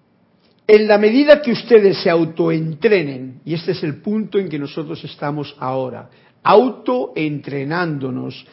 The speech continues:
para volverse enteramente hacia su magna presencia yo soy,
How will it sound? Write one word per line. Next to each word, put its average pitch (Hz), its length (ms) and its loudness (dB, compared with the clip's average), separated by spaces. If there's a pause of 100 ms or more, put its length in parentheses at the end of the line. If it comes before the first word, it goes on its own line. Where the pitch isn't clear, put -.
(280)
para 175 240 2
volverse 190 840 0
enteramente 180 1160 0 (300)
hacia 127 300 -8
su - 180 -14
magna 180 400 -4
presencia 143 400 -10
yo 131 120 -10
soy, 120 280 -14